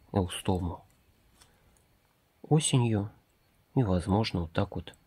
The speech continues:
выращивать и в дальнейшем черенковать, либо же вот можно также размножать, наверное, вот этими вот отростками, которые у нас будут расти от корня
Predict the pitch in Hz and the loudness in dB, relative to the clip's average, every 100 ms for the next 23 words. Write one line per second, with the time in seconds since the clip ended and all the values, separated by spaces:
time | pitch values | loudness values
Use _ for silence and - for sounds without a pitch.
0 | _ _ _ _ - 95 104 143 - 127 | _ _ _ _ -4 0 2 2 0 0
1 | 120 - 147 135 90 95 87 104 113 - | -2 -2 -2 0 0 -2 0 -2 0 -2
2 | 90 87 _ _ _ _ _ _ _ _ | -2 -6 _ _ _ _ _ _ _ _
3 | _ _ _ - 95 87 87 95 92 151 | _ _ _ -6 -4 -4 -2 0 4 2
4 | 151 - 113 95 87 87 - 101 107 87 | 2 -2 0 0 -2 -4 -2 -2 -2 -4
5 | - 90 - 92 90 92 90 104 - 90 | -4 -2 -4 -4 -4 -2 -2 -4 -4 -4
6 | 92 92 90 92 92 - 92 87 - - | -4 -4 -4 -4 -4 -4 -6 -8 -14 -20
7 | - - - 87 - 139 143 - 92 87 | -20 -18 -8 -4 0 0 0 -2 -4 -4
8 | 90 120 117 87 101 - - - - - | -4 0 0 0 -2 -2 -10 -20 -14 -4
9 | 95 87 - 90 - - 127 120 - 110 | -2 -2 -2 -6 -6 -2 -2 -2 -4 -4
10 | 110 - _ _ - 98 95 90 87 | -4 -8 _ _ -2 0 0 -2 -4